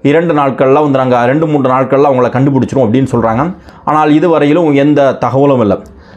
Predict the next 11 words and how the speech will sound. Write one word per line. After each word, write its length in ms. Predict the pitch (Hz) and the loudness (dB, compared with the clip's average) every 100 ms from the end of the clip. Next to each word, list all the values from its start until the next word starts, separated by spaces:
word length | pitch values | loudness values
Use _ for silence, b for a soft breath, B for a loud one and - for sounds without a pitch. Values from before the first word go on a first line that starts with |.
| - | -4
இப்போ 280 | 170 185 185 | -2 0 0
இது 240 | 175 196 | 0 -2
சம்பந்தமா 280 | 180 165 180 | 0 0 0
நமக்கு 320 | 165 165 165 | 0 -2 0
ஒரு 140 | 160 | 0
சில 400 | 156 160 147 131 - | 0 0 0 -2 -2
கேள்விகள் 500 | 196 214 170 156 170 | 0 0 0 0 0
காவல்துறையை 560 | 139 151 170 160 139 | 0 0 0 0 0
பார்த்து 320 | 120 131 123 123 | 0 -2 -2 -2
கேட்க 240 | 131 127 | 0 0
வேண்டியிருக்குது, 560 | 123 120 107 120 185 | 0 0 0 0 -2